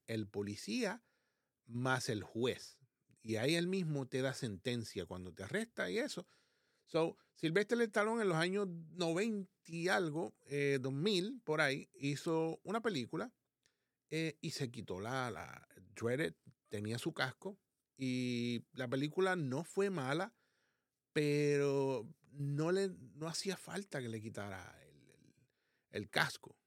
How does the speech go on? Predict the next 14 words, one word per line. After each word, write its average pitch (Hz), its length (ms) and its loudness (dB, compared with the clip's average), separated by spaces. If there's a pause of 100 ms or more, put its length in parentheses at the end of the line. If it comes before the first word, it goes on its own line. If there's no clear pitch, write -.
(180)
Entonces, 110 560 -4
Stallone, 127 640 -2
la 110 120 -2
mitad 110 280 -2
de 156 40 2
la 170 120 0
película, 175 480 2
toda 175 200 4
la, 175 120 4
casi 156 240 0
toda 180 160 0
la 180 60 -2
película, 196 340 0
Stallone 160 420 -2